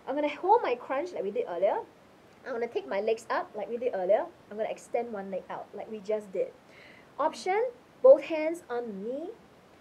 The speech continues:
As you exhale, switch sides. Now let's do some brain work here, <laughs> all right? Opposite hand, sorry, the outside hand is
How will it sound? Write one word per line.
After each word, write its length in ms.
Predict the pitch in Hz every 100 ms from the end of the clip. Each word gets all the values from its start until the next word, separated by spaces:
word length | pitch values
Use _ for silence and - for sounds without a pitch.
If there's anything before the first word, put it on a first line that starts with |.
| - - - - - -
As 160 | 233 240
you 120 | 240
exhale, 600 | 262 285 - 330 427 587
switch 400 | - - - -
sides. 540 | - - 170 - - - - - -
Now 120 | 214
let's 160 | 254 285
do 100 | 277
some 180 | 269 233
brain 220 | 202 202
work 180 | 202 -
here, 120 | 214
<laughs> 300 | 226 240 -
all 80 | 226
right? 220 | 294 - - - - - - - -
Opposite 580 | 311 359 359 339 359 - - - -
hand, 380 | 269 247 262 403 466 -
sorry, 240 | 269 240
the 180 | 214 -
outside 440 | 320 - 370 269
hand 320 | 277 294 330 370
is 140 | -